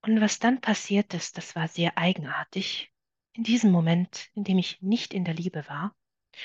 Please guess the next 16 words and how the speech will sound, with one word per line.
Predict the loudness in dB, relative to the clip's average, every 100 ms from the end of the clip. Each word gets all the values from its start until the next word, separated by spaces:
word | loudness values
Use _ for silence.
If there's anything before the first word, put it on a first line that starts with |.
| -16 _ _
und | -4
verärgert | -2 2 0 0 -4 -6
war, | -4 -2 -4 _ _ _ _ _ _ _ -6
wegen | -2 0
einer | 0 -2
Kleinigkeit, | -4 -4 -2 -4 -6 -8 -4 -6 -8 _ _ _ _ _ _ -20 -18 -20 _ _
ist | -14 -10 -10
diese | -6 0
Wesenheit | 4 4 2 2 -2 -4 -12 -8
auf | -4 -2
mich | 0
hinübergegangen. | 2 2 4 2 -2 -4 -4 -6 _ _ _ _ _ _ _ _ _ _ _ _ _ _ _ _ _ _ _ _ _ _ _ _ _
Und | 4
ich | 4 2
konnte | 2 2 0
beobachten, | -2 -2 0 0 -2 -2 -4